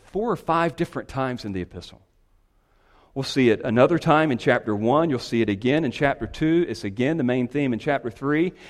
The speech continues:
And then you get all the way to the very end of the book, and he's, like, giving the names. You know, like, you think he's done. And then he says one more time, verse fourteen of chapter three, like, as he's closing it out,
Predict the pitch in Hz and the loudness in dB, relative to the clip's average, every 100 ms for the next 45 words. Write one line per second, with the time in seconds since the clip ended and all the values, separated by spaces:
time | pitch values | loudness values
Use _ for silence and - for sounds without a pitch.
0 | - 131 131 208 202 165 147 165 185 175 | -2 0 2 2 4 6 8 8 6 6
1 | 175 175 170 127 113 147 196 202 143 143 | 6 6 2 -2 8 8 8 4 2 2
2 | 160 170 135 123 110 131 151 160 - - | 2 4 2 2 2 6 4 4 -8 -20
3 | - - - 123 117 127 160 131 - - | -20 -12 2 6 6 4 0 -2 -4 -14
4 | - _ 139 135 - 185 190 196 143 117 | -18 _ 0 0 0 2 4 4 4 6
5 | 120 139 160 101 85 113 117 117 117 113 | 6 4 4 0 -6 -2 0 0 0 -4
6 | 117 165 175 135 98 117 110 147 180 - | -2 -2 -4 -8 -2 2 2 0 -6 -16
7 | _ _ _ _ _ _ _ _ _ - | _ _ _ _ _ _ _ _ _ 0
8 | 127 160 151 151 135 131 151 143 147 135 | 4 4 4 6 6 4 0 2 4 2
9 | 123 131 127 117 117 - 131 127 - 127 | 4 4 4 4 0 0 0 0 0 0
10 | 113 - 127 117 104 113 113 127 117 92 | 0 0 0 0 -6 -4 -2 -2 -2 -4
11 | 98 90 - 117 113 113 101 104 - - | -6 -10 -2 0 0 -2 2 2 2 -4